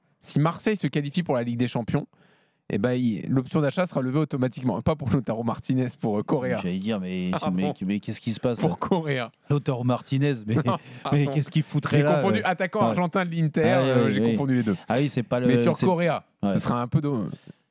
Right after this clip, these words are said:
Speaker 1: c'est-à-dire
Speaker 2: Ok.
Speaker 1: qu'il y aurait une bonne nouvelle avec la Ligue des Champions et la mauvaise serait que tu le prolonges
Speaker 2: Non,
Speaker 1: automatiquement.
Speaker 2: mais moi, moi, il faut, il faut laisser la demi-finale, hein. Il faut surtout pas <laughs> se qualifier et gagner. Non, mais blague à part.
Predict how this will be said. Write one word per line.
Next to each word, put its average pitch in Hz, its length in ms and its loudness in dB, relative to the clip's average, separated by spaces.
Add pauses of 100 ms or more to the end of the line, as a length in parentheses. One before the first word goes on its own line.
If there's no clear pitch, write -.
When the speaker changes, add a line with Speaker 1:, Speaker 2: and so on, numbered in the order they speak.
(100)
Speaker 1:
c'est-à-dire - 160 2
Speaker 2:
Ok. - 60 2
Speaker 1:
qu'il - 80 -2
y - 20 2
aurait 175 100 2
une 190 80 0
bonne 202 160 2
nouvelle 196 200 0
avec 180 120 -4
la 170 60 0
Ligue 151 140 -2
des 151 100 2
Champions 151 340 -2
et - 20 2
la 160 80 2
mauvaise 147 300 0
serait - 160 -2
que - 100 -6
tu 139 80 0
le 123 140 0
prolonges 147 300 0
Speaker 2:
Non, 147 60 -2
Speaker 1:
automatiquement. 110 420 2
Speaker 2:
mais 92 80 0
moi, 95 240 0
moi, 98 180 2
il 87 840 0
faut, 98 240 -2
il 98 160 -2
faut - 180 -4
laisser 117 340 0
la 117 140 -2
demi-finale, 120 480 0
hein. 117 220 0
Il 92 140 0
faut 107 140 -2
surtout 117 360 -2
pas 156 260 2
<laughs> - 0 -
se - 80 -10
qualifier 135 720 2
et 110 80 0
gagner. 117 340 0
Non, 104 360 2
mais 90 120 -2
blague 107 240 0
à 110 80 0
part. 123 220 -2